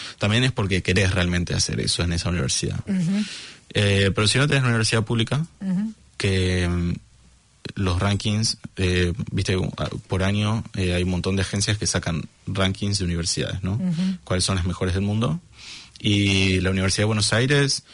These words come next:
Speaker 1: depende de la carrera, pero siempre está dentro de las primeras cincuenta, entre
Speaker 2: Mm.
Speaker 1: privadas y públicas.
Speaker 2: Ujú, ujú.
Speaker 1: Eh, en al-, por ejemplo, medicina,
Speaker 2: Sí.
Speaker 1: en la Universidad de Buenos Aires es la
Speaker 2: Sí.
Speaker 1: mejor.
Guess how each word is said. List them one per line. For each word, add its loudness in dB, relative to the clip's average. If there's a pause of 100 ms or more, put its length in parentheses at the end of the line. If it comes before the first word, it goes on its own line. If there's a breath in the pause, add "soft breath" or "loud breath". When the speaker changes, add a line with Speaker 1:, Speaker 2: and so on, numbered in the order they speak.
(200 loud breath)
Speaker 1:
depende 0
de 2
la 2
carrera, 2
pero 0
siempre 0
está 0
dentro 0
de 0
las -2
primeras -2
cincuenta, -4 (400)
entre 2
Speaker 2:
Mm. -2
Speaker 1:
privadas 2
y 0
públicas. -6
Speaker 2:
Ujú, 0
ujú. -2
Speaker 1:
Eh, 2 (540 loud breath)
en 0
al-, -2
por -4
ejemplo, 0
medicina, 0
Speaker 2:
Sí. -2
Speaker 1:
en 0
la 0
Universidad -2
de 0
Buenos -2
Aires 0
es -2
la 0
Speaker 2:
Sí. 0
Speaker 1:
mejor. -6